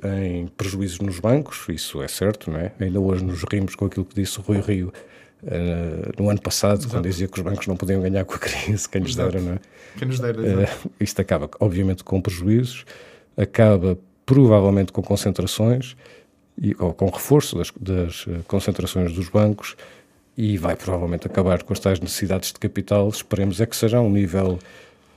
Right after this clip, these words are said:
Speaker 1: eh, gerível e não a um nível de crise geral.
Speaker 2: Eu, deixa-me só fazer uma nota. Ainda esta semana, um presidente de um banco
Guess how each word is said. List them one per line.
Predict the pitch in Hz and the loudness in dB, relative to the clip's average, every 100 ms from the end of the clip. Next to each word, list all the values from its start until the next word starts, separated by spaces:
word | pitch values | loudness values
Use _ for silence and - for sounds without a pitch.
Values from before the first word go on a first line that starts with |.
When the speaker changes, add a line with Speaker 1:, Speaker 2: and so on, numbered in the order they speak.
| - | -6
Speaker 1:
eh, | 92 90 85 | -2 0 -2
gerível | 87 113 110 107 95 107 110 - - - | 2 2 4 2 2 4 4 0 -14 -4
e | 95 | -2
não | 92 95 95 92 98 95 95 90 | 0 0 0 0 -2 -2 -2 -2
a | |
um | 85 | -4
nível | 78 80 85 80 | -4 -8 -8 -8
de | 82 87 85 | -8 -8 -8
crise | - 87 90 85 82 85 82 80 80 82 | -6 -4 -4 -6 -8 -8 -10 -12 -12 -10
geral. | - 95 82 - - _ | -6 -4 -6 -10 -18 _
Speaker 2:
Eu, | - - - 196 | -16 -10 -8 -8
deixa-me | 156 160 156 143 | -2 -2 -2 -4
só | 139 | -4
fazer | 139 143 | -2 -2
uma | 131 127 | -2 -2
nota. | 110 - 123 | -4 -6 -8
Ainda | 127 127 | -6 -6
esta | 123 127 | -6 -8
semana, | - 120 123 139 | -6 -6 -6 -6
um | |
presidente | 120 120 113 | -6 -6 -6
de | |
um | 117 | -6
banco | 107 107 120 - | -6 -8 -8 -14